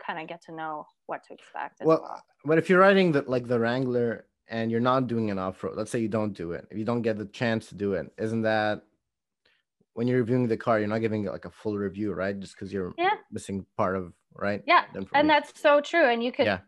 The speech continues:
Speaker 1: you could absolutely write about that in itself. Like, we
Speaker 2: Yeah.
Speaker 1: didn't get a cha-, chance to take it off-road, or there was nowhere safe to go. And,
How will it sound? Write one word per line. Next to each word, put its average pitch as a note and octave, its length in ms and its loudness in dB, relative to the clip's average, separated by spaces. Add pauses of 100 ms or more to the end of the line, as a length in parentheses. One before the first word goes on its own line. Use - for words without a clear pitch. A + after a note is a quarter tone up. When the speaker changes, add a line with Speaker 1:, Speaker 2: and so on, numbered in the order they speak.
(160)
Speaker 1:
you C4 120 -10
could A#3+ 180 0
absolutely B3 600 2
write A3 340 2
about G#3+ 360 4
that G#3+ 200 6
in G#3 140 -2
itself. G3 580 2
Like, F3+ 200 -2
we G3 80 -10
Speaker 2:
Yeah. A3+ 80 4
Speaker 1:
didn't G#3 200 -2
get G3+ 160 -14
a - 60 -20
cha-, G3 260 -8 (260)
chance G3 280 -4
to A3 60 -14
take G#3 240 -8
it F#3+ 60 0
off-road, G3+ 540 0
or G3 80 0
there F#3 100 -4
was F3 180 -6
nowhere F3 300 -4
safe F3 360 -8
to G#3 80 -10
go. G#3+ 460 2
And, E3 220 -4